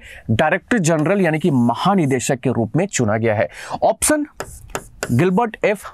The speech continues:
होंगबो जो है इसका सही आंसर है। लेकिन बाकी तीन जो स्टेटमेंट यहां पर दिए गए हैं, इन स्टेटमेंट्स के बारे में भी आप ध्यान रखिएगा। जैसे प्रोफेसर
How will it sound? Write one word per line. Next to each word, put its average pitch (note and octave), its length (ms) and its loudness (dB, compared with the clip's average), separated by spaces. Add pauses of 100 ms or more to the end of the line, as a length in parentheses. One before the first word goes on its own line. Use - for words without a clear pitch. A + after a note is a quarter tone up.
(260)
होंगबो C3 320 0
जो D3+ 120 0
है G3+ 160 0 (320)
इसका E3 320 -2 (240)
सही G3 340 2
आंसर B2 340 0
है। - 120 0 (300)
लेकिन C4+ 280 2
बाकी E3 400 2 (180)
तीन D4 260 4
जो C#4+ 140 4
स्टेटमेंट G#3 480 2
यहां E3 160 2
पर E3 140 -2
दिए C3+ 200 4
गए C#3 100 0
हैं, A3 220 0
इन G#3 140 0
स्टेटमेंट्स E3+ 520 -2
के F#3 100 0
बारे B2+ 220 2
में C#3 140 0
भी D3+ 80 2
आप C3+ 120 0
ध्यान C3 240 0
रखिएगा। D#3 400 2 (340)
जैसे B3 360 2 (320)
प्रोफेसर A#3+ 580 0